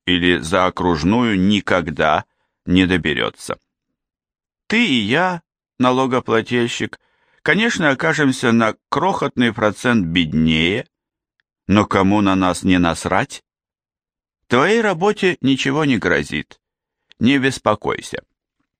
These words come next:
Моя работа. Ну, это и есть другое. У, кто-то у нас недоволен?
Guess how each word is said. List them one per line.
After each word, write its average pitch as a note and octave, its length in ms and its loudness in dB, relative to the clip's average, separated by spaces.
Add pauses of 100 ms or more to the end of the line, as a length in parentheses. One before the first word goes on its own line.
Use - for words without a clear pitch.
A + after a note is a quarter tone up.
(500)
Моя F#2+ 500 0
работа. E2 580 -4 (600)
Ну, F#2 460 2 (720)
это F2 320 2
и C#3 280 0 (100)
есть C3 180 -8
другое. C#3+ 520 -4 (840)
У, F#3+ 760 0 (880)
кто-то B2 440 0
у C3 60 2
нас B2+ 280 -2
недоволен? G#2+ 1000 2